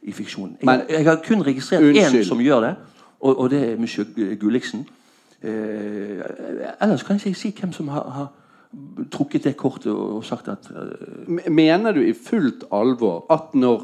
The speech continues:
Speaker 2: eh, virkelighetens personer har, eh, har slått tilbake helt siden hun der, der, eh, venninnen til Hanne Ørstavik med det, den jævla tekoppen, mener du i fullt alvor at det, det,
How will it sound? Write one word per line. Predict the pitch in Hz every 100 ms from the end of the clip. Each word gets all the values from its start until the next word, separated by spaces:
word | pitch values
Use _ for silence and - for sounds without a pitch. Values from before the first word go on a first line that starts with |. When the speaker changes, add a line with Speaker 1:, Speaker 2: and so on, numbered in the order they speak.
| -
Speaker 2:
eh, | 131 110 131
virkelighetens | 131 - - 208 117 110 101 113 -
personer | - 104 - 202 147 101
har, | 95 -
eh, | 110
har | 110
slått | 113 120 113
tilbake | 117 104 110 127 - 98 -
helt | 143 131
siden | - 113 98 98 90
hun | 127 117
der, |
der, | 104 107 98
eh, | 92 - - - -
venninnen | 113 113 110 131
til | 127 107
Hanne | 92 104 101
Ørstavik | 107 - 139 110 87 - -
med | 101 101
det, | 90 107 104
den | 107
jævla | 107 107 117
tekoppen, | 110 101 - 120 - 82 - - 139
mener | 139 180 233
du |
i | 175 120
fullt | - - 233 139 -
alvor | 101 117 165 165
at | 110
det, | 104 113
det, | 135